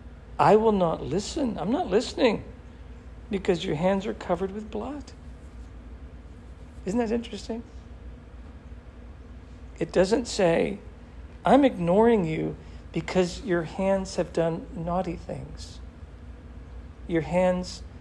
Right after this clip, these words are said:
have spoken swear words. Your hands have done these little sins, these little s-, sin things." He says, "Your hands are covered in blood." What do you think he's talking about?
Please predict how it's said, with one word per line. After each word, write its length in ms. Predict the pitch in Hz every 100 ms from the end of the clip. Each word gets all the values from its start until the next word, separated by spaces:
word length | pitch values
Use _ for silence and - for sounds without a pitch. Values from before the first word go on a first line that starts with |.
| - -
have 120 | 156
spoken 400 | - 175 170 151
swear 280 | - 185 160
words. 440 | - - - - - - - - - - - - -
Your 200 | 180 170
hands 480 | 139 175 180 175 -
have 180 | 165 -
done 160 | 185
these 260 | 170 156 -
little 140 | 151
sins, 480 | 143 - 156 135 -
these 160 | - -
little 140 | 156
s-, 140 | - - -
sin 340 | - - 170 151
things." 400 | 151 147 - - - - - - - - - - -
He 80 | 135
says, 220 | - 170
"Your 100 | -
hands 200 | 147 180
are 60 | 147
covered 280 | - 147 127
in 140 | 127
blood." 380 | 135 - - - - - - - - - - - - -
What 240 | - 131 156
do 80 |
you 80 | 254
think 240 | 262 269 277
he's 140 | -
talking 400 | - 151 180 -
about? 180 | - -